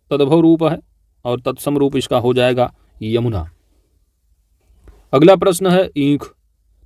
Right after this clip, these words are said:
तो ईख का तद्भव शब्द, यानी ईख एक तद्भव शब्द है, इसका तत्सम रूप क्या होगा? तो ईख का हो जाएगा तत्सम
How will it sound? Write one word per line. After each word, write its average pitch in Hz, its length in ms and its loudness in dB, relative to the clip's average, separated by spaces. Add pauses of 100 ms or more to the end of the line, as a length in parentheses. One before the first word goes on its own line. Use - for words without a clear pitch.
तो 131 200 -2 (120)
ईख 175 220 4
का 185 280 4
तद्भव 147 500 -2
शब्द, 175 260 -4 (1200)
यानी 143 120 0
ईख 175 260 2
एक 175 200 4
तद्भव 151 340 0
शब्द 170 220 -2
है, 170 200 0
इसका 147 200 -2
तत्सम 135 340 -6
रूप 131 240 -6
क्या 147 160 -4
होगा? 143 340 0 (720)
तो - 120 -10 (140)
ईख 160 200 -2
का 143 180 0
हो 127 140 -2
जाएगा 120 320 -2
तत्सम 165 460 -8